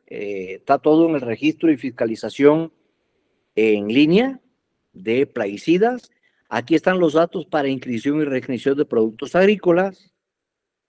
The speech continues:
Aquí está el reglamento técnico centroamericano que rige para ustedes qué plaguicidas se usan, cuáles están permitidos para uso doméstico y profesional y cuáles son los requisitos.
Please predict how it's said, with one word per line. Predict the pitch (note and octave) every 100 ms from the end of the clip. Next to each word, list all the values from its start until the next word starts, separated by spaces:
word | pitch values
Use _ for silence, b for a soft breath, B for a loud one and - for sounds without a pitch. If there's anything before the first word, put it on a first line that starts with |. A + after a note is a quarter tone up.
| _ _ _ -
Aquí | A2+ A#2+ D3 D#3+
está | -
el | D#3
reglamento | D3 B2 A2+ C3+ D3 C3
técnico | C#3+ D3 D3+ C#3
centroamericano | B2+ A#2 A#2 A#2 A#2+ B2 D3+ D#3 A3+ - _ _ _ _
que | - B2
rige | A#2+ E3 G3 D#3+
para | - C3 D#3+
ustedes | D#3+ - D3 A#2 A#2 - _ _ _ _ _
qué | - G3+
plaguicidas | A#3 A#3 F#3+ - F#3 F3+
se | E3+
usan, | D3 C3 D#3+ D#3
cuáles | - C#3 D#3+ G3 F3+
están | D#3 D3+
permitidos | D3+ E3 C3 A#2 C#3 C#3
para | B2+ G#2+
uso | A#2+ C#3+
doméstico | C3+ C3 C3 C3 C#3 - G#3 - _ _ _ _ _ _
y | D3 F3+
profesional | - A#2 C#3+ D3 D#3+ A#2+ F#2+ A2 _ _ _ _ _ -
y | F#3
cuáles | E3 C#3+ C3+ D3
son | B2+ G#2
los | G#2+
requisitos. | A2+ C#3+ C3 G#3 - -